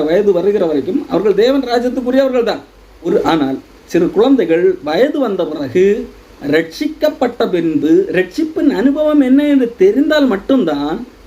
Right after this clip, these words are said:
ஆவியோடும் உண்மையோடும் அவர்கள் ஆராதிக்கவே முடியும். இந்த சிறுவர்கள் எல்லாம் அந்த வயது வருவதற்கு முன்பாக உள்ளவர்கள். இவர்கள் அதை ப-, அந்த பெற்றோர்கள் அல்லது பெரியவர்கள் செய்கிறதை பார்த்து செய்கிறார்களே தவிர, இவர்கள் இப்படி செய்கிறதுனால் இது ஆவியோடு உண்மையோடு ஆராதிக்கிறதாக மாறிவிடாது. சிலருக்கு வேகமாக பாடல் பாடி தட்டுவது பிடிக்கும்,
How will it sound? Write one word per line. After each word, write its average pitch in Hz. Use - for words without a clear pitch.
ஆவியோடும் 233
உண்மையோடும் 220
அவர்கள் 220
ஆராதிக்கவே 247
முடியும். 247
இந்த -
சிறுவர்கள் 254
எல்லாம் 269
அந்த 302
வயது 294
வருவதற்கு 285
முன்பாக 302
உள்ளவர்கள். 190
இவர்கள் 302
அதை 302
ப-, 277
அந்த 233
பெற்றோர்கள் 269
அல்லது 233
பெரியவர்கள் 262
செய்கிறதை 233
பார்த்து 226
செய்கிறார்களே 254
தவிர, 151
இவர்கள் 226
இப்படி 220
செய்கிறதுனால் 240
இது 233
ஆவியோடு 240
உண்மையோடு 240
ஆராதிக்கிறதாக 220
மாறிவிடாது. 240
சிலருக்கு 285
வேகமாக 277
பாடல் 262
பாடி 254
தட்டுவது 247
பிடிக்கும், 262